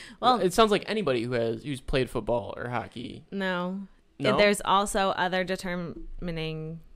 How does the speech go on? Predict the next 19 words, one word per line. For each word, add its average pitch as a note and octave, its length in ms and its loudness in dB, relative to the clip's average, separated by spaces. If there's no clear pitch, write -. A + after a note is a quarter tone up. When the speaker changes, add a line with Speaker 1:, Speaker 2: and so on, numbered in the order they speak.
Speaker 1:
factors. D#3 720 -6
Speaker 2:
Okay. C3 280 -2
Speaker 1:
So, G#3 220 0
like, F3+ 260 0
some B3+ 220 2
people D4 280 2
might G3+ 460 -2
go F#3 240 2
through F#3+ 300 -4
all E3 320 0
of F#3 140 -4
that D#3+ 260 -2
same D#3+ 360 -6
thing G3+ 640 -4
and F#3 180 0
Speaker 2:
Right. F3 100 -2
Speaker 1:
never E3+ 340 -2
develop C#3+ 400 -8
it. D#2 160 -8